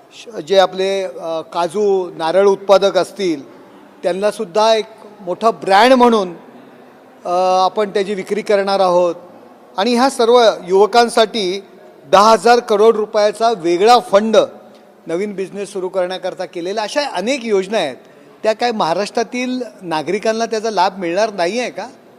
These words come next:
महाराष्ट्रातील नागरिकांनासुद्धा त्याचा लाभ मिळणार आहे, परंतु केवळ टीका करायची. कॉर्पोरेट मित्र ट्रेनिंग प्रोग्राम सुरू करणार आहोत, कॉलेजमधून जी मुलं बाहेर पडणार आहेत, महाराष्ट्रातील मुलांना त्याचा उपयोग होणार नाही आहे का?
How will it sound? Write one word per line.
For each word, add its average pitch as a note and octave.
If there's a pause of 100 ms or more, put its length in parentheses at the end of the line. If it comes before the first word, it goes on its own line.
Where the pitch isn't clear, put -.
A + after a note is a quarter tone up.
(380)
महाराष्ट्रातील B3
नागरिकांनासुद्धा C4
त्याचा C4+
लाभ A3+
मिळणार A3
आहे, D#3 (460)
परंतु A3 (340)
केवळ G#3 (140)
टीका B3+
करायची. F#3+ (420)
कॉर्पोरेट A#3
मित्र A#3+
ट्रेनिंग A#3
प्रोग्राम A3+
सुरू G#3
करणार G#3
आहोत, G3 (560)
कॉलेजमधून G3+
जी G3+
मुलं G3
बाहेर F3+
पडणार F#3
आहेत, E3 (540)
महाराष्ट्रातील G#3+
मुलांना A3+
त्याचा A3+
उपयोग A3
होणार A3
नाही A3+
आहे A3
का? A#3+